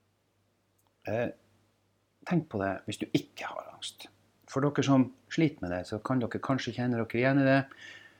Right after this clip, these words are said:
Jeg er en uinnvidd fyr som er kjent med det fra yttersida. Men jeg håper at vi som samfunn kan i større grad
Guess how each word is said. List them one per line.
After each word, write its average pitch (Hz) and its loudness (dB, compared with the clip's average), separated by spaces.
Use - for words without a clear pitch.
Jeg 131 8
er 135 10
en 131 8
uinnvidd 139 12
fyr 180 8
som 127 0
er 123 4
kjent 117 0
med 101 2
det 92 2
fra - -4
yttersida. 85 -6
Men 110 -2
jeg 110 2
håper 139 4
at - -6
vi 135 8
som 98 -4
samfunn 85 -4
kan 90 -4
i - -6
større 110 2
grad 92 4